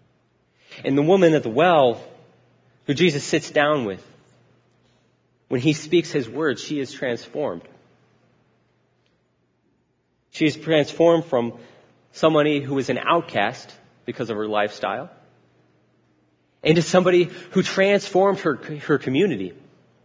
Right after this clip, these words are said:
We are told in John that when she went back to her town, many were converted because of her testimony. This is the power of God's word.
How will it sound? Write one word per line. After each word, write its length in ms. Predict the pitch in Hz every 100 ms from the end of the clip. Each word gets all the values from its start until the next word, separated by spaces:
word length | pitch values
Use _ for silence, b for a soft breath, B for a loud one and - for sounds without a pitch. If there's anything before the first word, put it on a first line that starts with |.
| _ _ b b b
We 120 | 156 170
are 80 |
told 520 | 170 196 208 202 151 - B 120
in 240 | 135 175 139
John 440 | 127 175 175 110
that 220 | 110 110
when 140 | 151 170
she 180 | - 151
went 240 | 135 170
back 220 | 160 160
to 140 | - 160
her 160 | 143
town, 400 | 123 135 139 170 - - _ _ _ _ _ _ _ _ _ _ _ _ _ -
many 360 | 151 202 214
were 200 | 170 175
converted 560 | 170 139 135 180 139 107
because 560 | 127 - 170 143 -
of 200 | - 123
her 140 | - 131
testimony. 640 | - 123 - 98 82 85 _ _ _ _ _ _ _ _ _ _ _ _ _ _ _ _ _ _ _ _ _ _ _
This 220 | - 135 131
is 100 | -
the 60 |
power 320 | - 127 123
of 100 | 101
God's 300 | - 110 95
word. 280 | 110 107 92